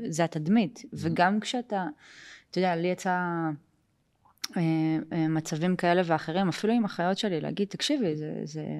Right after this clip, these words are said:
Speaker 1: מאה אחוז תדמית מה שקורה פה כרגע."
Speaker 2: רגע, למה? מה,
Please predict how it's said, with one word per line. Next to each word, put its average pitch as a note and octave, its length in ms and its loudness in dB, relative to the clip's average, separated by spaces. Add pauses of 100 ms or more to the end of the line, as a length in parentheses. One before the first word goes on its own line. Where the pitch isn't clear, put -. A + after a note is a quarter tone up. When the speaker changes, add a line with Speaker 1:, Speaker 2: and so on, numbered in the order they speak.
(100)
Speaker 1:
מאה G3 220 -4
אחוז - 260 -8
תדמית C4+ 400 4
מה F#3+ 120 2
שקורה E3 340 -6
פה D#3 200 -10
כרגע." D3+ 320 -6 (340)
Speaker 2:
רגע, F#2 260 -4 (560)
למה? F#2 260 -4 (1300)
מה, A#2 160 -6